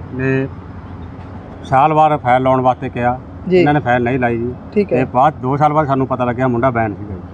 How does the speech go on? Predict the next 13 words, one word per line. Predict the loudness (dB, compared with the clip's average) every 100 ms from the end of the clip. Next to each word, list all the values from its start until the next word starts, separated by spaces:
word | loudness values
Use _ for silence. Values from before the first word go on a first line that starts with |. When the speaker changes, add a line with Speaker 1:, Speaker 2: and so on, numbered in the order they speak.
| -10
Speaker 2:
ਠੀਕ | 0 2 2
ਹੈ। | -2 -4 0
Speaker 1:
ਪੰਜ | 0 2
ਸਾਲ | 2
ਲਈ | 0
ਬੈਨ | -2 -2
ਸੀਗਾ। | -2 -2 -4 -8 -16 -16 -16 -4
ਫਿਰ | 2 2
ਮੁੰਡੇ | 2 -4 -2 2 2
ਨੇ | 2
ਕਿਹਾ | 2 4 4
ਵੀ, | 2
"ਤੂੰ | -2 -2 -4